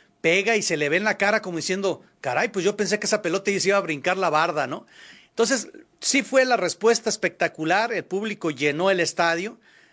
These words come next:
eh, hubo un buen comportamiento del público, se reportó cero incidentes, termina ganando el Home Run Derby, eh, el llamado proto Rainel Rosario de los Arperos de Saltillo, que se pone como el nuevo rey con dieciséis cuadrangulares.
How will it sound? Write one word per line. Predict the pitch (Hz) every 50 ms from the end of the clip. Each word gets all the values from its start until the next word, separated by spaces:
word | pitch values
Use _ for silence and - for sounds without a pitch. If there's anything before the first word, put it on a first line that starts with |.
| _ _ -
eh, | 123 135 143 147 143 -
hubo | 202 202 214 220
un | 214 202
buen | 185 202 214 208
comportamiento | 208 208 196 143 165 165 160 - 156 143 147 165 185 185 - 196
del | 170 156 151
público, | - 170 185 214 226 247 247 - 214
se | - 185
reportó | 156 135 135 - - 147 135 - - 190
cero | - - 190 196 190 190
incidentes, | 185 160 - - 147 131 156 170 185 180 - 220 214 220 - - - - - - - _ _ _
termina | _ - 160 151 160 180 208 214 220 208
ganando | 170 160 151 175 185 202 196 202
el | 165 -
Home | 185 185 180
Run | 165 190 190
Derby, | 165 170 175 190 185 175 190 170 139 - - _ _ - - _ _ _
eh, | - - 135 139 143 139 143 135 135 147 - 160
el | 147 143
llamado | 151 147 147 165 190 180 190 -
proto | - - 170 185 190 - 185 160
Rainel | 143 147 143 143 160 180
Rosario | 185 175 170 - - 180 160 170 170 175 196 190
de | 170
los | 147 139 -
Arperos | 156 139 131 - 160 170 190 180
de | 151 156
Saltillo, | 143 143 - 180 175 170 220 202 - - - - - - _ _ _
que | - 156 151
se | - - 156
pone | - - 185 202 214 -
como | - 170 160 165
el | 151 156
nuevo | 170 190 196 208 208
rey | 196 190 196 196
con | 196 - 196 175
dieciséis | 156 147 139 143 139 - 190 190
cuadrangulares. | - - 196 185 185 190 180 185 202 220 240 233 208 - - -